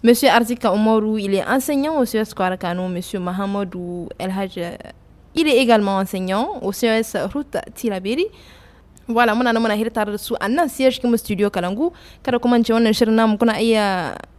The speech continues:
ba mu ra'ayinku bisa kan shi a bisa kan lambar mu ta WhatsApp tamanin sifili shida, tamanin da takwas, hamsin da hudu. Cikin matakan da ya kamata a ɗauka, akwai wani mataki wanda ya shafi tsafta,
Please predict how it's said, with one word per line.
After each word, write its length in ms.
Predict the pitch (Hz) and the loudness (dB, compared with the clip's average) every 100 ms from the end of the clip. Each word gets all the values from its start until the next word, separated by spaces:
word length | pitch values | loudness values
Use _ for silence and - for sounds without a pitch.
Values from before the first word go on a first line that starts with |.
| - - | -20 0
ba 160 | 233 | 2
mu 80 | 240 | 4
ra'ayinku 400 | 247 - 226 208 | 2 2 0 -2
bisa 160 | 247 247 | -4 -4
kan 140 | 269 262 | -2 -2
shi 140 | - | -2
a 80 | - | -4
bisa 220 | 302 294 | -6 -2
kan 80 | 247 | 0
lambar 240 | 240 226 | 2 2
mu 60 | 214 | 2
ta 100 | 240 | 2
WhatsApp 240 | 226 233 - | 2 0 -2
tamanin 360 | 214 208 277 | 0 0 0
sifili 300 | 294 311 254 254 | -2 -4 -4 -4
shida, 300 | 269 254 247 - - - | 0 0 0 -10 -20 -4
tamanin 240 | 226 262 | 0 2
da 140 | 277 254 | 2 0
takwas, 180 | 247 - - | -2 -8 -8
hamsin 320 | 202 202 277 | -6 -4 -2
da 80 | 254 | -2
hudu. 240 | 175 - 170 - - - - | -2 -10 -16 -20 -20 -20 -14
Cikin 160 | - 480 | -4 0
matakan 600 | 302 247 226 - 277 269 | 2 0 -4 2 6 6
da 80 | 226 202 196 185 180 - - - - - - - - | 4 0 -4 -6 -10 -14 -16 -20 -20 -20 -20 -20 -8
ya 140 | 220 233 | -2 -2
kamata 340 | 220 202 - | 0 -2 -4
a 80 | - | -4
ɗauka, 320 | 185 202 175 - - - - - | -4 -4 -10 -14 -20 -20 -14 -12
akwai 280 | 190 - 285 | -8 -4 -2
wani 460 | 294 302 311 311 302 | -2 -2 -2 -4 -4
mataki 400 | 294 294 285 294 | -4 -4 -4 -4
wanda 260 | 302 254 | -2 0
ya 80 | 247 | 0
shafi 300 | 247 202 - 233 | 0 -6 -6 -8
tsafta, 840 | 254 247 - 202 185 180 175 | -8 -8 -6 -4 -4 -6 -10